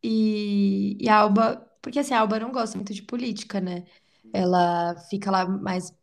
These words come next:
assim, com o Miguel e acaba ficando envolvida ali porque tem o tio, o Jaime, que é, o Jaime, que é super envolvido, e o Miguel também. Então, ela, pra fazer alguma coisa, ela acaba ajudando quem precisa fugir do país.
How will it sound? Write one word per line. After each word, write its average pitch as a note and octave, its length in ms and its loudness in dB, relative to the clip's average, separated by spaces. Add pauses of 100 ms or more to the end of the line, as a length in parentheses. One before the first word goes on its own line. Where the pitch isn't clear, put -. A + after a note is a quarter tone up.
assim, G3 220 -4
com G3+ 120 -4
o G3+ 40 0
Miguel F#3 300 2
e F#3 120 0
acaba G3 380 0
ficando - 300 0
envolvida G3+ 340 8
ali G3+ 220 6
porque A#3 260 -2
tem B3 180 -2
o B3 60 -4
tio, B3+ 420 -2
o A#3 80 -2
Jaime, G3+ 460 0
que G#3+ 140 -6
é, G3 100 -4
o F#3+ 100 -2
Jaime, F#3+ 360 4
que G#3 80 -6
é G3 40 0
super G3+ 240 -6
envolvido, G3 480 -2
e A#3 40 -2
o - 20 -4
Miguel B3 300 -2
também. C4 380 -4 (880)
Então, A3 460 2
ela, A3+ 160 6
pra A3+ 140 -4
fazer A3+ 260 -4
alguma A3 300 -4
coisa, G#3+ 340 -4
ela A3+ 140 0
acaba A3 440 -2
ajudando G#3+ 460 -4
quem G#3+ 180 -6
precisa G3+ 360 -4
fugir G#3 320 -14
do G3+ 80 -14
país. A#3 720 -6